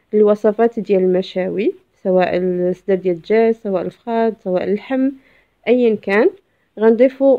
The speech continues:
آه، الملحه حسب الذوق من طبيعه الحال. ثم عندي هنايا ياغورت طبيعي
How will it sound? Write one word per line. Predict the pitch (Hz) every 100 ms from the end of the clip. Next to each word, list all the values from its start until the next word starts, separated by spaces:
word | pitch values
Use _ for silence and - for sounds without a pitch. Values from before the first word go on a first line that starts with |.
| -
آه، | 202 202 196
الملحه | 202 226 226 - 233
حسب | 240 220 214 185
الذوق | 170 185 190 202
من |
طبيعه | 196 175 165
الحال. | - - 403 -
ثم | 262 254
عندي | 220 226 220 220
هنايا | 214 208 208
ياغورت | 196 180 190 190 -
طبيعي | 190 170 180 - 262 440